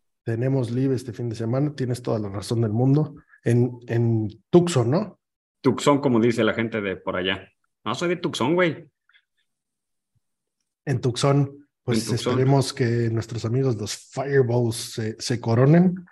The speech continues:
Speaker 1: y, y que, y que afinen cuchillos los que van a jugar el Masters, para que lleguen, lleguen bien.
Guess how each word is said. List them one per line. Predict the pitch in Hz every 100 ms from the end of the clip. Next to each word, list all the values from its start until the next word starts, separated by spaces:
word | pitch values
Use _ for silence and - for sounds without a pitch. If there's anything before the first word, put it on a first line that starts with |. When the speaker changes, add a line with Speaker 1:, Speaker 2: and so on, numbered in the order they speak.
| _ _ -
Speaker 1:
y, | 113 113 110 107 117 -
y | 135
que, | 120 127 113 - -
y | 160 143
que | 135
afinen | 127 123 180 196 180
cuchillos | 143 - 180 165 -
los | 135 123
que | 143
van | 135 135
a |
jugar | 131 127
el |
Masters, | 120 117 117 - - _ -
para | 123 117
que | 123
lleguen, | 120 123 120 101 92 - _
lleguen | 123 120 113
bien. | 110 98